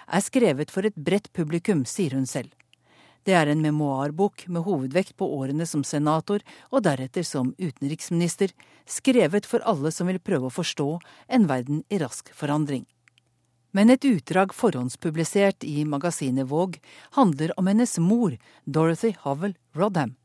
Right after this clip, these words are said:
en amerikansk suksesshistorie om vanskelig oppvekst med lykkelig utgang. Hillary skal ikke bare selge seg selv som effektiv politiker, hun vil gjerne fremstå som myk og menneskelig,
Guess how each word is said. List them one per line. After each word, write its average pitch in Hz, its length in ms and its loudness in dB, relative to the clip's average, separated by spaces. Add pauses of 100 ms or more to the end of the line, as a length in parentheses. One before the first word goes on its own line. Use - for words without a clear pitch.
(240)
en 143 220 0
amerikansk 156 580 -2
suksesshistorie 175 920 -2 (180)
om 254 180 4
vanskelig 185 460 2
oppvekst - 480 -6
med 180 160 -2
lykkelig 165 340 -6 (120)
utgang. - 280 -4 (960)
Hillary 247 400 6
skal 180 240 0
ikke 190 160 -2
bare 190 300 2
selge 139 320 -2
seg 165 180 -2
selv 135 200 -4
som 170 180 -4
effektiv 151 500 -6
politiker, 185 600 -4 (480)
hun 139 100 2
vil 135 160 0
gjerne 190 320 2
fremstå 175 480 -2
som 214 220 0 (160)
myk 160 480 -4
og 240 160 -2
menneskelig, 151 500 -2